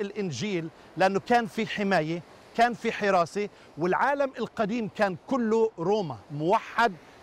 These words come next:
تحت شعار واحد، تحت قوة واحدة، تحت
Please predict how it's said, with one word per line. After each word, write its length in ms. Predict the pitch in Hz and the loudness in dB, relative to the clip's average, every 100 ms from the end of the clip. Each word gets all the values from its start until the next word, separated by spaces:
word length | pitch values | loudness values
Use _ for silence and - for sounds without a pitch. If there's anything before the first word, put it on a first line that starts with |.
| - | -2
تحت 240 | 254 - - | -2 -2 -8
شعار 440 | - 208 220 208 | -2 2 2 4
واحد، 400 | 190 190 - 202 - - - _ | 2 0 -2 -8 -10 -20 -20 _
تحت 340 | 254 - - 233 - - | -4 -4 -2 -2 -2 -2
قوة 480 | 247 220 214 208 208 | -2 2 4 4 0
واحدة، 540 | 175 208 - 196 190 190 - - - - | 0 2 2 0 0 0 -6 -20 -8 -6
تحت 340 | - - 226 | -6 -4 -2